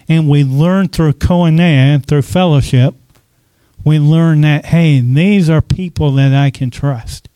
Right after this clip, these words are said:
These are people, but it's through the ecclesia. It's through us getting down on our knees that we basically, and honestly,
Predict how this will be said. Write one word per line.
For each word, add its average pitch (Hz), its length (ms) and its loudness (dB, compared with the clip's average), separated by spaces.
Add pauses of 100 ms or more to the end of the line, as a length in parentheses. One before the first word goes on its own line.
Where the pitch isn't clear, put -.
(360)
These 170 280 0
are 156 120 2
people, 160 580 -4 (320)
but 175 300 0
it's 156 220 -2
through 165 280 0
the 156 160 0
ecclesia. 151 840 -2 (300)
It's 156 200 -2
through 156 400 0 (480)
us 160 220 0
getting 156 320 0
down 147 240 2
on 131 180 2
our 127 180 4
knees 135 640 2 (320)
that 147 240 0
we 147 240 2
basically, 139 1080 0
and 131 260 -2 (800)
honestly, 143 580 -2